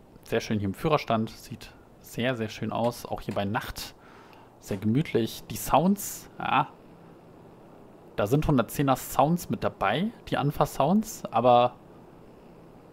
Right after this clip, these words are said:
nicht alle Sounds sind nur von der hundertzehn, sondern da sind auch neue Sounds dabei. Und zwar da zum Beispiel.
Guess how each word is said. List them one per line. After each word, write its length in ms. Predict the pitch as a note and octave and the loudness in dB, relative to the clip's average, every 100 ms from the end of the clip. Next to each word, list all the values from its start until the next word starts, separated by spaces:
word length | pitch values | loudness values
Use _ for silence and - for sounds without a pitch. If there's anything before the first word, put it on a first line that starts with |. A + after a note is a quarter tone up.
| - - | -18 -2
nicht 460 | B2+ C#3 E3 - | 2 4 2 0
alle 240 | - D3+ A2+ | 2 4 4
Sounds 560 | - G#2+ G#2 G#2+ - | 4 2 2 -2 -6
sind 360 | A#2+ G#2 G2+ - A2 | -2 -2 -2 -6 -4
nur 460 | A2+ A2+ B2+ C3+ | 0 2 4 4
von 160 | - G#2+ | 4 0
der 80 | G2+ | 2
hundertzehn, 520 | G2+ G2 - A#2+ E3 | 0 -2 -4 -2 2
sondern 280 | F3 B2 A2+ | 4 4 2
da 60 | |
sind 180 | C3+ A#2 | 2 0
auch 100 | - | 2
neue 160 | A#2 G#2+ | 0 0
Sounds 260 | A2+ G2 | -4 -4
dabei. 360 | G#2 - A#2 G3+ - - - - - - - - - - - - - - - - - - - - - - - - - - - - - - - - - - - - - | -6 -2 -2 -4 -8 -20 -20 -20 -20 -20 -20 -20 -20 -20 -20 -20 -20 -20 -20 -20 -20 -20 -20 -20 -20 -20 -20 -20 -20 -20 -20 -20 -20 -20 -20 -20 -20 -20 -20 -20 -14
Und 160 | A2 | -8
zwar 140 | - G#2 | -6 -4
da 240 | F#2+ G#2+ | -4 -6
zum 180 | - C#3+ | -4 0
Beispiel. 480 | C3+ - - E3 | 0 -2 -2 -2